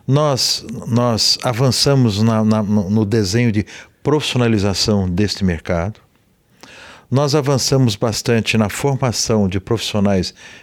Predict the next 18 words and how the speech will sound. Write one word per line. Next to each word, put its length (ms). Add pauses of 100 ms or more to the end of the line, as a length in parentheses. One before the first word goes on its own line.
(120)
médicos 580
e 60
de 140
outras 440
especialidades, 1000
e 80
de 140
outras 680 (380)
visões, 680 (180)
né? 160 (840)
Equiparados 1040 (180)
a, 180
a, 440 (220)
a, 20
a 40
qualquer 540
outro 240
local. 480